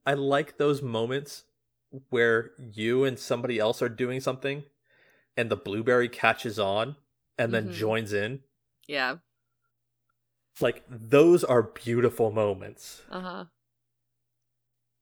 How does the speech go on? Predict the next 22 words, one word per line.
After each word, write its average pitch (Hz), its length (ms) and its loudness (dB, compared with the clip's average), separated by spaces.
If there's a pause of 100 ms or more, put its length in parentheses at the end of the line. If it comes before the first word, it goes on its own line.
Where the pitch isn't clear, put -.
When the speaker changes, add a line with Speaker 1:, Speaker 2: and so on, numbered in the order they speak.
(140)
Speaker 2:
We 190 640 -6
had 190 260 -4
a 175 240 -8 (200)
kind 208 260 -8
of 202 60 -10
a 185 100 -6
moment 170 340 -10
like 170 200 -12
that 160 220 -4
when 160 80 -10
I 185 100 -8
was 180 120 -10
trying 165 180 -12
to 170 60 -16
get 160 240 -10
Jotun 160 340 -12
kills - 680 -10
in, 165 460 -10
um, 180 640 -14 (320)
in 185 180 -14
that 196 180 -12
forge. - 640 -14